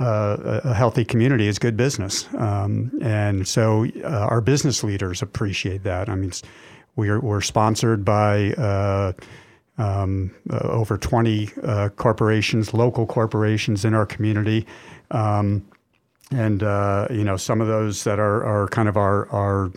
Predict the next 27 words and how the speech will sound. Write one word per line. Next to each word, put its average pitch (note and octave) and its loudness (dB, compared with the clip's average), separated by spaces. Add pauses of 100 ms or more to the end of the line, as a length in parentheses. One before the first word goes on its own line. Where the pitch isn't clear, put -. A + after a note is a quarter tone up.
(120)
um, F#2+ -2
steadfast A2 0
sponsors, G#2+ -4 (540)
uh, A2 -6
are G2+ -2
Weber A2 2
and G#2+ 0
Grinnell, G#2+ 0
Bank G2+ -2
E A2 -2
S G2+ -4
B, A2 -4
People's A2+ -6
Bank, A2 -2
um, G2 -4 (580)
Western A2 0
Mass A2+ -2
Heating A2 -2
and G2+ 0
Air, C3+ 0 (100)
uh, G2+ -6
Moran, A2 0
Northeast G#2 -2
Solar, C3+ 0 (420)
uh, G2+ -2
Saint A#2 -2
Germain, A2 0